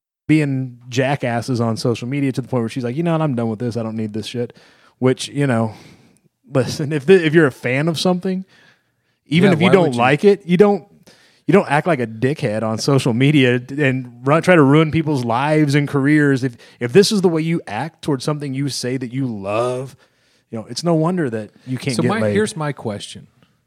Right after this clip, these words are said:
Speaker 2: Who has the fucking time
Speaker 1: I can tell
Speaker 2: to,
Speaker 1: you who. <laughs>
Speaker 2: to sit ar-, like, you guys, if you have time to s-, just bash other people about, uh, stuff that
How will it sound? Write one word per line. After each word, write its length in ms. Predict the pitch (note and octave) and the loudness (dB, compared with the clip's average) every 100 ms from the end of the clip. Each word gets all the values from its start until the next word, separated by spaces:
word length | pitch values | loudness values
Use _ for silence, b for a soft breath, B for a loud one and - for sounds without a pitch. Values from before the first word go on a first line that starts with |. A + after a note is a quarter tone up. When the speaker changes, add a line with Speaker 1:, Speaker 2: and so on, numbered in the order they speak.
| _ _ _ _ _ _ _ | _ _ _ _ _ _ _
Speaker 2:
Who 180 | A#3+ C#4+ | -2 -2
has 380 | G3+ F#3+ F3+ - | -4 -8 -8 -8
the 140 | G#2 | -10
fucking 600 | - - D#3 - B2 F2+ | -10 -8 -6 -6 -8 -10
time 800 | - - G#2 A#2 C#3 F2 E2 D#2+ - _ | -16 -14 -8 -6 -4 -6 -10 -14 -18 _
Speaker 1:
I 100 | - | -14
can 160 | C#3 D#3 | -12 -8
tell 120 | C3+ | -6
Speaker 2:
to, 60 | F3 | -4
Speaker 1:
you 240 | B2+ A2 A2+ | -4 -4 -6
who. 220 | A2+ F3 | -2 2
<laughs> 100 | D3+ | 4
Speaker 2:
to 0 | |
sit 360 | E3 D#3 D3 F#3 | 2 2 0 2
ar-, 160 | F#3 - b b C3 | 0 -4 b b -8
like, 240 | C3 B2+ | -8 -8
you 220 | C#3 E3 | -8 -8
guys, 280 | A#3+ C4+ A3+ - A#2 A#2 B2+ - | -8 -10 -10 -14 -20 -20 -16 -12
if 220 | C#3 F#3 | -10 -8
you 120 | A#3+ | -8
have 340 | A3+ G#3+ G3 | -8 -8 -10
time 500 | - - D3+ D3 C3 A2+ | -12 -12 -8 -8 -10 -12
to 120 | A#2 | -12
s-, 220 | G2+ - - | -12 -16 -12
just 220 | A#2+ A2+ G#2 F2 | -10 -10 -16 -16
bash 500 | G#2+ A#2+ D3+ D3+ - | -14 -12 -14 -16 -16
other 280 | A#2 B2+ B2+ | -12 -10 -10
people 520 | - A#2 A#2+ D3 C#3 | -10 -12 -10 -10 -8
about, 360 | A2 G2+ G2+ F#2 - | -8 -8 -10 -12 -18
uh, 60 | G2+ _ | -20 _
stuff 500 | - - - A#2+ C#3 | -20 -14 -10 -8 -10
that 220 | - G2 | -14 -18